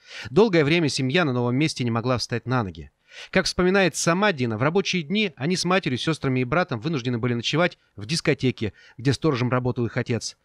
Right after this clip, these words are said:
В выходные, когда дискотека принимала посетителей, они целыми днями гуляли по Меге, а ночью ютились у знакомых.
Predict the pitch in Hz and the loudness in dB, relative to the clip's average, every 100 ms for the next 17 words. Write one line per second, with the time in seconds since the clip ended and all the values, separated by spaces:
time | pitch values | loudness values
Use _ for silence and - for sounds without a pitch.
0 | _ - 117 143 135 123 170 180 131 107 | _ -8 0 2 2 2 2 2 0 -4
1 | 101 107 127 127 - 123 127 127 - 127 | -4 -4 -2 -2 -2 0 2 2 0 -6
2 | 160 202 170 160 - - - 196 - 226 | -4 -2 2 0 -2 -8 -2 0 2 2
3 | 202 170 170 185 143 147 165 139 147 131 | 4 2 2 2 2 2 2 2 0 0
4 | 117 104 92 _ 123 185 208 131 123 135 | 0 -4 -10 _ 0 2 2 -2 -2 -2
5 | 123 - 110 120 - 85 - | -4 -6 -8 -8 -8 -12 -14